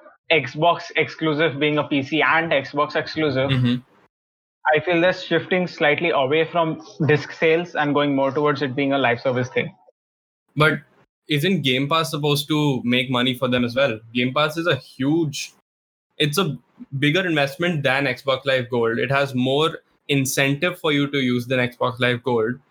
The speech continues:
Speaker 2: If they just phased out Xbox Live Gold and made Xbox Game Pass their main thing and said that just buy this, you will get games and the ability to play online. Anyone who does not have games and just buys a new,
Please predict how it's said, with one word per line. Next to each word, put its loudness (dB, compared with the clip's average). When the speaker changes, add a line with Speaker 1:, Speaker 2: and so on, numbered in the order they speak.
Speaker 2:
If 0
they -4
just -2
phased 0
out 0
Xbox -2
Live -2
Gold 0
and 0
made 0
Xbox -2
Game 0
Pass -2
their 0
main 0
thing -4
and -2
said -2
that -2
just -6
buy 0
this, -2
you -2
will -2
get -2
games 0
and 0
the 2
ability -2
to -4
play -2
online. -2
Anyone 0
who 0
does 0
not -2
have -2
games 0
and 0
just -2
buys 0
a 0
new, 0